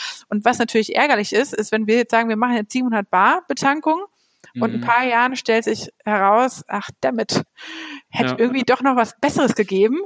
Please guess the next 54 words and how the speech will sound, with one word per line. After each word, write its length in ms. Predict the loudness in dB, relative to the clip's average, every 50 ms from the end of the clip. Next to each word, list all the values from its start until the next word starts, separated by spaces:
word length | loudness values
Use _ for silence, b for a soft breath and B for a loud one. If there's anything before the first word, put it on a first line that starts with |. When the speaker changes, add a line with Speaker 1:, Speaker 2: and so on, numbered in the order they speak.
| -4 -6 -4 -2
Speaker 1:
was 220 | 0 0 0 -2 -2
Speaker 2:
<laughs> 220 | 0 0 0 2
Speaker 1:
vielleicht 100 | 2 0
auch 100 | -2 -2
deutlich 440 | 2 2 2 2 2 -2 -6 -4 -2
günstiger 520 | -2 -2 -2 -2 -2 0 2 2 2 4
ist 220 | 4 2 2 4 4
auf 180 | 2 2 2
Dauer, 400 | 2 2 4 4 4 4 2 0 -2 B B B B B B _
ne? 280 | -2 0 0 2 2 0
Und 100 | 0 -2
dann 140 | -2 -2 -2
fängt 240 | -2 -4 -2 -2
man 120 | -2 -2 0
wieder 120 | 0 0 0
von 160 | -2 -6 -4
vorne 320 | 0 2 2 4 4 2 2 2
an 220 | 0 -2 -2 -2
oder 240 | -2 0 2 2 2
man 160 | 2 0 -2
gibt 200 | -2 -6 -6 -6
sich 160 | -6 -6 -4
mit 120 | -2 -2 -2
dem 100 | -2 -4
zufrieden, 320 | -4 -10 -6 -6 -4 -4
was 160 | -4 -4 -4
man 160 | -4 -4 -2 0
hat. 140 | 0 0 0 -2
Das 100 | -4 -2
ist 200 | -2 -2 -2 0
halt 240 | 0 -2 -2 0
auch 100 | -2 -2
Speaker 2:
Mhm. 60 | 0 0
Speaker 1:
schwierig, 680 | -2 -4 -2 0 0 0 0 0 -2 -4 -6 -8 -10 B B B B B B B B _ -8
ne? 340 | -4 0 2 2 2 2 2
Und 320 | 0 0 -2 -2 -6 -6
ich 180 | -8 -8 -4 0
glaube, 360 | 4 4 4 6 6 4 4
am 160 | 4 4 2
Ende 260 | 0 0 2 0 0
wird 120 | 0 -2 -4
es 80 | -4
so 100 | -4 0
laufen, 400 | 2 4 6 4 4 2 0 -2
dass 160 | -2 -2 0
wir 100 | 2 2
halt 120 | 2 2 2
erste 280 | 0 -2 -2 -4 -10
Pilotprojekte 840 | -12 -6 0 2 2 0 0 _ -4 -2 -2 -2 -2 -2 -4 -2 0
haben 540 | 2 4 4 4 4 2 0 -2 -2 0 0
mit 180 | 0 -2 0 0
den 100 | -2 -2
verschiedenen 480 | 0 -2 -4 -2 -2 0 0 2 2 0
Betankungstechnologien 1200 | -2 -2 -2 -2 -2 -2 -4 -2 0 0 0 0 -2 -4 -4 -8 -6 -2 0 0 2 0 -2